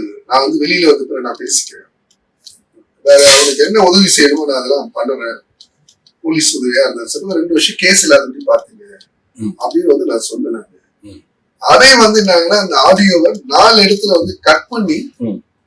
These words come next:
Speaker 1: அதை வந்து ஒரு என்ன சொல்லுவாங்கன்னா, என்னுடைய பேர்,
Speaker 2: ம்.
Speaker 1: நான் வந்து என்னன்னா ஒரு பாஜகனுடைய,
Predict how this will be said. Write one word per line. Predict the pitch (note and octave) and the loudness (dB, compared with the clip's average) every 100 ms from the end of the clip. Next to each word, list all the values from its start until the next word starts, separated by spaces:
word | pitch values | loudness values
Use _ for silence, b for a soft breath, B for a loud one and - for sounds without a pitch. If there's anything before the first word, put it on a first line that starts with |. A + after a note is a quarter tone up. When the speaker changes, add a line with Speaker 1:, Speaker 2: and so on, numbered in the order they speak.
| _ _ | _ _
Speaker 1:
அதை | F3 F3 | 0 4
வந்து | E3+ G3 G3 E3 C#3+ C3 B2+ | 4 2 4 6 6 2 0
ஒரு | C#3+ C#3+ C3+ B2+ B2 A#2+ | 4 4 2 -6 -10 -10
என்ன | C#3 D3+ D#3 | -4 -2 0
சொல்லுவாங்கன்னா, | D3+ - G#3+ - - - - F3 | 0 0 0 0 0 -2 -6 -4
என்னுடைய | A3 G#3 F3+ - | -2 0 0 4
பேர், | F3 D#3+ - _ - | 4 4 0 _ -10
Speaker 2:
ம். | A#2 | -6
Speaker 1:
நான் | - C3+ | -6 -6
வந்து | C3+ D3+ | -8 -8
என்னன்னா | D3+ C3 B2+ F#3 | -6 -6 -4 -2
ஒரு | C#3 B2 - _ - | -2 -2 -8 _ -2
பாஜகனுடைய, | C#3+ D3+ C#3+ - B2+ - - - - | 2 2 2 0 -4 -4 -2 2 0